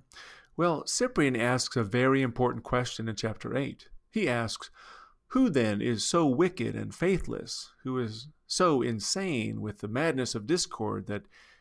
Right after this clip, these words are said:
either he should believe that the unity of God can be divided or should dare to rend it,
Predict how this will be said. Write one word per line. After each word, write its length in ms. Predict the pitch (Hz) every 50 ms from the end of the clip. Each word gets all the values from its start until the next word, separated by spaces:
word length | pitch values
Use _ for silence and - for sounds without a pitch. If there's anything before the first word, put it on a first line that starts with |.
| _ _ _ _ -
either 260 | - 156 151 135 139
he 160 | 123 123 147 135
should 240 | - - 135 117
believe 420 | 101 117 110 113 131 143 143 135 110
that 140 | 123 117 117
the 60 | 113
unity 400 | 113 123 127 127 117 120 113 113
of 100 | 107 101
God 320 | 120 117 123 131 123 -
can 120 | - 120 113
be 120 | 113 113
divided 580 | 110 104 110 113 131 147 151 123 117 117 107 110
or 400 | 110 113 117 117 120 120 120 113
should 260 | - - - 131 117 110
dare 240 | 131 131 143 147
to 140 | 139 147 143
rend 260 | 131 135 151 175 190
it, 180 | 165 - - -